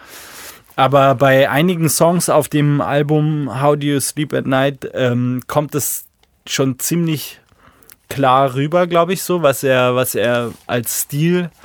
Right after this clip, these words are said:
als Signature-Stil machen will oder macht.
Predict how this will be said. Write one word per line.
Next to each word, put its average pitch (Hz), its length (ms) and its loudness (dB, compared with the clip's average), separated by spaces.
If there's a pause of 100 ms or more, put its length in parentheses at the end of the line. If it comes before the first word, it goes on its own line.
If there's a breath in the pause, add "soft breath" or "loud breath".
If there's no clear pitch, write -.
(220 loud breath)
als 123 220 -4
Signature-Stil 139 720 -4
machen 156 380 -2
will 175 280 -4 (160)
oder 117 200 0
macht. 120 460 -2